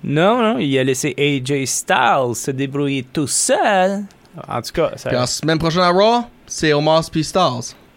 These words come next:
Speaker 1: C'est la semaine prochaine, finalement.
Speaker 2: Ouais,
Speaker 1: Ok.
Speaker 2: le, le Raw qui s'en vient. Ouais.
Speaker 1: OK. Il y a Randy Orton qui a battu Chad Gable, quand même.
Speaker 2: Oui.
Speaker 1: So, moi, moi, je m'en attendais.
Speaker 2: Du coup, ce qui m'a impressionné de ça, pen-,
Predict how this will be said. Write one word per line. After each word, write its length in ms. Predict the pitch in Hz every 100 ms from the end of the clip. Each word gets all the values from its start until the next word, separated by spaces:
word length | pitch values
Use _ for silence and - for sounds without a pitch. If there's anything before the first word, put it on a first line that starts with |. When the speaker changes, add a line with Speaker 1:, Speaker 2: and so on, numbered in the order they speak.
| _ _ -
Speaker 1:
C'est 60 |
la 80 | 135
semaine 200 | 147 220
prochaine, 340 | 202 160 147 98
finalement. 320 | - - 107 - _ -
Speaker 2:
Ouais, 140 | 120 147
Speaker 1:
Ok. 60 |
Speaker 2:
le, 340 | 160 175 131 131
le 100 | 131
Raw 180 | 147 160
qui 80 |
s'en 200 | - 165 160
vient. 180 | 131 - -
Ouais. 100 | 135
Speaker 1:
OK. 340 | 175 233 165 - - - - - - - - -
Il 60 | 151
y 40 | 175
a 240 | 190 190
Randy 320 | 196 208 220
Orton 480 | 214 202 208 220 202
qui 120 | - 185
a 120 | 175
battu 640 | 170 165 190 190 180 170 -
Chad 400 | 175 170 170 143 135
Gable, 460 | 127 151 139 156 330 294 - - - _ -
quand 120 | - 110
même. 240 | 110 165 - _ _ -
Speaker 2:
Oui. 180 | 120 135 -
Speaker 1:
So, 240 | - 104 98 113
moi, 240 | 110 - - -
moi, 100 | -
je 40 | -
m'en 180 | 113 113
attendais. 500 | 107 110 101 92 98 117
Speaker 2:
Du 40 | 139
coup, 60 |
ce 60 | 147
qui 80 | 143
m'a 100 | 143
impressionné 340 | 147 135 139
de 40 | 117
ça, 160 | 170
pen-, 280 | 147 135 131